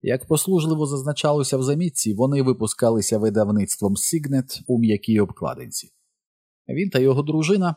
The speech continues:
актриса Одра Філіпс, мешкали в Каліфорнії. Помітивши, що «Чорні пороги» були видані у тисяча дев'ятсот сімдесят шостому році,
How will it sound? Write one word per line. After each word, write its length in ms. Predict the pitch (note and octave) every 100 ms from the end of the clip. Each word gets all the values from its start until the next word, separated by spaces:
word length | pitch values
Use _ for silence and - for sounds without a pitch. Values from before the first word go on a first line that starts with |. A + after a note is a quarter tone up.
| -
актриса 540 | D#3+ - D#3 D3 - C#3+
Одра 400 | C3+ C3+ C3+ B2
Філіпс, 480 | C3 B2 - -
мешкали 460 | D3 C#3+ - C3 B2
в 100 | A#2
Каліфорнії. 800 | A#2+ A2+ G2+ D#2 - - - - _ _ _ _ _ _ _ _ _
Помітивши, 600 | - C#3+ F#3 D#3 C3 D3+
що 300 | C3 - C#3+
«Чорні 400 | C3+ C#3+ C3 B2+
пороги» 420 | A#2 B2 B2 A2+ A#2
були 240 | A#2 A#2
видані 360 | A#2 A2+ A2 A2+
у 100 | A2
тисяча 360 | A2+ G#2+ A2+
дев'ятсот 500 | G#2 G#2+ G#2+ - G#2
сімдесят 600 | - A2 A2 G2+ A2+ G2+
шостому 560 | - G#2+ G2 - A2 B2+
році, 340 | D#3+ - G2+